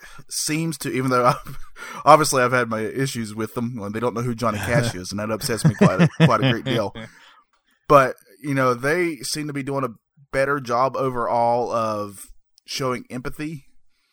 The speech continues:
Speaker 1: um, and trying to learn and deal with things. Uh, sometimes they may go too far on certain things, but, you know, that's another issue for another time.
Speaker 2: Yeah.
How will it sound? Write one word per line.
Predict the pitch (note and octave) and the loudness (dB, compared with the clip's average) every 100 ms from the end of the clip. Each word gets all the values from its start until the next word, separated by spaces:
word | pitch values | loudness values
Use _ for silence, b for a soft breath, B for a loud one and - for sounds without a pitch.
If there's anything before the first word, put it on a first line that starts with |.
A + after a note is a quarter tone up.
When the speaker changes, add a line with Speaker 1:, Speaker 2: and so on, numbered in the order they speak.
| b b b b - | b b b b -4
Speaker 1:
um, | A#2 A#2 A2 G2 | 0 0 0 -6
and | A#2 A2 | -8 -8
trying | C3 C3 B2+ | -2 -2 -2
to | B2+ | -6
learn | A#2 A#2+ B2+ D3+ D3+ _ _ _ _ _ - | -4 -2 -2 -4 -8 _ _ _ _ _ -10
and | A2+ G#2+ G#2 F#2+ | -6 -6 -8 -8
deal | A#2+ | -6
with | C#3 - | -6 -6
things. | E3+ F#3+ F3+ - - | -10 -8 -10 -10 -10
Uh, | - A2+ A2 G#2 G2+ _ _ _ - | -4 -2 -2 -4 -10 _ _ _ -6
sometimes | D3 E3+ | -2 -2
they | D3 | -2
may | C#3 | -2
go | C#3 C3+ | -2 -4
too | B2+ | -6
far | A2 A#2+ A2 G#2 | -4 -2 -2 -2
on | G2+ | -8
certain | - G2+ F#2 | -10 -10 -12
things, | G2 F#2+ G2+ | -12 -14 -12
but, | G2 G2 _ _ - | -12 -12 _ _ -14
you | |
know, | G2+ | -12
that's | G2+ G#2+ | -10 -10
another | G#2 F#2+ | -10 -10
issue | F#2 G#2+ G#2 | -10 -12 -12
for | G2 | -10
another | G2+ F#2+ | -10 -10
time. | B2 G#2+ G2 A#2+ | -8 -6 -6 -2
Speaker 2:
Yeah. | A2 | 2